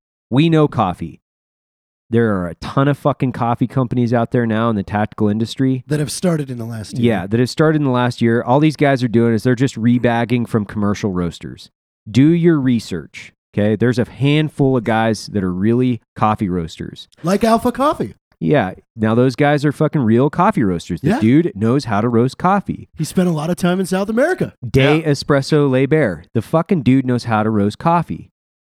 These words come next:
Speaker 1: Everybody else, uh, and I should say everybody else,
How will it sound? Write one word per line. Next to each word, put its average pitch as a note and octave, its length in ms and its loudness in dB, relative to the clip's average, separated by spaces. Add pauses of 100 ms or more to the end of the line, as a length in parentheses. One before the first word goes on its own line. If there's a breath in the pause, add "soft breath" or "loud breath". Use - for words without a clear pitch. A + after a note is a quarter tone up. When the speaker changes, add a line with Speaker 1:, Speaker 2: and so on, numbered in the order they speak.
(140)
Speaker 1:
Everybody D3 760 2
else, G#2+ 480 -2 (200)
uh, A2 200 0
and B2 120 -2
I A#2+ 80 2
should C3 200 -2
say C3+ 240 2
everybody C#3+ 400 2
else, A2+ 400 -2